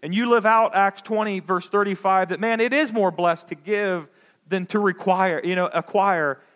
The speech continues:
and receive. David actually sang a song that, that goes towards this in Psalm one sixteen, verse twelve. He says, "What shall I render to the Lord for all his benefits towards, towards me?"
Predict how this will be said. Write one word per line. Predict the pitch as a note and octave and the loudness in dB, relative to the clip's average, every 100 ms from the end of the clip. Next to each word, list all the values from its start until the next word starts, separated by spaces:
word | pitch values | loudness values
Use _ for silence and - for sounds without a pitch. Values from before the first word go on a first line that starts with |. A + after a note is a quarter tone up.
| _ | _
and | D3 D#3+ | -10 -8
receive. | D#3 - F3+ D#3+ C3 A2+ _ _ _ _ | -10 -10 -8 -8 -8 -12 _ _ _ _
David | F3+ G3+ G3+ | -2 2 2
actually | F#3 - F3 | 0 -2 -4
sang | D#3+ F#3+ F3+ | -2 -2 -2
a | D#3 | -4
song | - F#3 F3 D#3 | -2 0 0 0
that, | C#3+ | -2
that | D#3+ D3+ | -2 -2
goes | F3+ F3+ | -2 -2
towards | - F#3 F3+ | -4 -2 -2
this | D#3+ D3 | -4 -6
in | D3 | -10
Psalm | - D#3+ D#3+ | -6 -4 -2
one | E3 F3 | -4 -8
sixteen, | - E3 - E3+ E3+ | -10 -16 -14 -14 -8
verse | D#3 C#3 | -10 -8
twelve. | - D#3 D3+ | -6 -6 -6
He | |
says, | D3 D3 | -10 -8
"What | D3+ A3+ | -4 -4
shall | - G#3+ | -4 -2
I | F3 | 0
render | E3 F#3+ A3 G#3+ | 0 -4 -4 -4
to | G#3+ | -4
the | E3 | -6
Lord | D#3+ F3 E3 D3+ - - _ | -4 -2 0 -2 -8 -20 _
for | F3+ F3 | -2 0
all | F3+ A#3 A#3+ | 2 2 2
his | A#3+ A3 | -2 -6
benefits | D#3+ G#3 G#3+ G3+ G3 F#3+ | -4 -2 -2 -4 -4 -4
towards, | - F#3+ F#3+ G3 F3+ - - _ _ _ _ _ _ _ | -6 -4 0 -2 -4 -12 -20 _ _ _ _ _ _ _
towards | - F3+ D#3+ | -4 -4 -4
me?" | D#3+ D#3+ C3 | -10 -10 -10